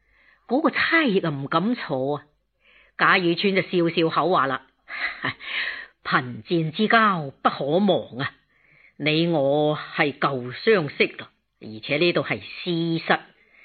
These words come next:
既然話長談咯，又豈有唔坐之理呢？嗰個差役聽佢噉講，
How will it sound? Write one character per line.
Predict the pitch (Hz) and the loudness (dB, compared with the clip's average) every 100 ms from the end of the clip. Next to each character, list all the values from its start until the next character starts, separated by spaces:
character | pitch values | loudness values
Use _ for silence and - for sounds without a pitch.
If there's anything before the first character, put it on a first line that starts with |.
| _ | _
既 | 160 156 139 | 2 4 4
然 | 120 | 2
話 | 127 123 120 | 0 0 0
長 | 120 - 143 117 107 | 0 0 0 -2 -10
談 | - 151 113 117 | 2 2 2 -2
咯， | 143 160 160 - | 2 2 0 -6
又 | - | -2
豈 | 139 - | 0 2
有 | 208 165 | 4 2
唔 | 151 147 123 107 | 0 -2 -2 -6
坐 | - 151 123 127 135 | -6 -4 -4 -2 -2
之 | 139 196 156 | -2 0 2
理 | 143 123 120 | 0 -2 -8
呢？ | 139 151 165 180 190 190 _ _ _ _ _ _ _ _ _ _ _ _ | -2 0 2 2 0 -6 _ _ _ _ _ _ _ _ _ _ _ _
嗰 | - 330 | -2 0
個 | |
差 | 254 - 294 | 2 4 4
役 | 254 185 | 6 2
聽 | - 269 | 4 2
佢 | 185 | 4
噉 | - 123 165 | 0 -2 -4
講， | 143 120 143 196 | -2 0 2 0